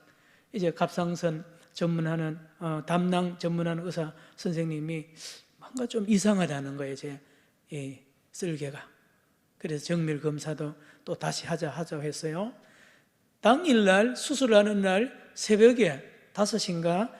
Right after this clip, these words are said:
그 의사가 왔는데 자기들이 회의를 했다는 거예요. 한 번 전시 마취하고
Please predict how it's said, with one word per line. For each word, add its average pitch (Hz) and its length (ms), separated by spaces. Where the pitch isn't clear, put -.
그 202 80
의사가 170 320
왔는데 151 1080
자기들이 180 460
회의를 208 400
했다는 143 440
거예요. 156 460
한 190 200
번 196 160
전시 196 300
마취하고 190 800